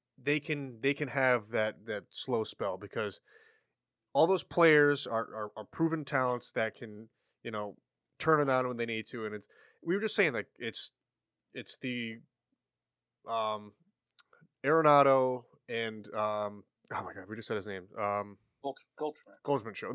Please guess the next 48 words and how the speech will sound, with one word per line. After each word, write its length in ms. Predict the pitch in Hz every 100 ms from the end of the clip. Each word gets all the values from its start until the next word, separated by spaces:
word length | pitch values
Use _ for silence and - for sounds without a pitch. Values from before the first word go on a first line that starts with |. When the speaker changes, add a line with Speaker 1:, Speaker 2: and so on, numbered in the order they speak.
| 170
Speaker 1:
That's 200 | 190 -
it. 120 | 185 _ _ -
Speaker 2:
No, 240 | 139 110 107 -
the 120 | 135
guy 140 | 120 117
that's, 160 | -
like, 100 | 110 - _
you 60 | 120
know, 80 |
a 140 | 101 -
Triple 180 | 117 101
Crown 300 | 117 113 113
maybe 200 | 110 113
winner. 200 | 117 - _ -
Speaker 1:
Yeah. 220 | 113 127 - - _ _ _ _ -
But 80 | 208
I 40 |
mean, 160 | 190 151
yeah, 60 |
so 140 | 147 170
you 60 |
Speaker 2:
Yeah, 160 | 156 151
Speaker 1:
got 20 |
Speaker 2:
yeah. 340 | 120 - _ - -
Speaker 1:
a 60 | -
three, 340 | 156 165 147
you're 160 | 135 127
three 220 | 156 151
and 100 | 139
four, 400 | 151 127 120 120
and, 280 | 113 110 113
and 80 | 120
that's 160 | 117
it. 180 | 151 104 _ _ _ _ _
Where 220 | - 120 117 113
I, 40 | - - _ _ _ _ _ _ _ -
the, 180 | 127 120
the, 240 | 120 123 98 -
the 40 | 131
Phillies 360 | - 165 131
kinda 200 | - 135
have, 200 | 120 113
like, 220 | 110 104 - _
they 180 | - 113
have 140 | 123 110
the 60 |
luxury 440 | 113 127 110 117 110
of, 240 | 107